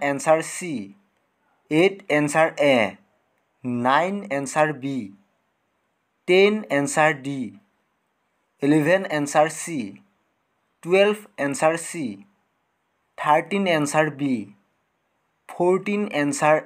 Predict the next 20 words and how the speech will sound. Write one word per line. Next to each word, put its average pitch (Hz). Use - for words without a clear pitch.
এ, 131
ফিফটিন 196
এনচাৰ 156
ডি, 131
ছিক্সটিন 190
এনচাৰ 160
চি, 165
ছেভেণ্টিন 170
এনচাৰ 156
চি, 160
এইটিন 151
এনচাৰ 165
চি, 170
নাইনটিন 143
এনচাৰ 156
চি, 151
ওৱান 156
টুৱেণ্টি 196
এনচাৰ 160
ডি, 135